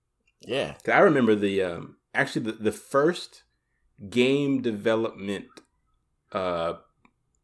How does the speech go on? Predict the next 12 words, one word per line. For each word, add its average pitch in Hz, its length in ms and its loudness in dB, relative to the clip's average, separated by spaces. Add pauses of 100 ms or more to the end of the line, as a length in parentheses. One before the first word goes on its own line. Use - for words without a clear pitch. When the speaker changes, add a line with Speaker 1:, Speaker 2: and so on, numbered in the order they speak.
(220)
Speaker 2:
it 117 80 0
was, 120 220 2
I 123 80 2
guess 127 160 0
it 135 40 2
was 98 180 2
a, 90 200 0 (400)
a 90 80 -2
lesson 92 540 -2 (120)
that 95 120 0
I 90 60 2
learned 87 400 -4